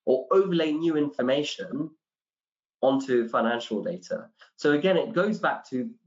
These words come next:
one of the concepts that I talked about in my five key takeaways, which was around data democratization.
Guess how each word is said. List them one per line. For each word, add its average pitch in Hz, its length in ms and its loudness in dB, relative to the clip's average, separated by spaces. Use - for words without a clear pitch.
one 139 200 2
of 139 80 0
the - 40 -8
concepts - 500 -4
that 127 80 0
I 120 120 0
talked 127 240 -6
about 120 160 0
in 117 60 -4
my 113 140 0
five 120 460 0
key 113 200 -2
takeaways, 143 540 -2
which 123 180 0
was 123 120 0
around 120 240 0
data 123 280 -2
democratization. - 1000 0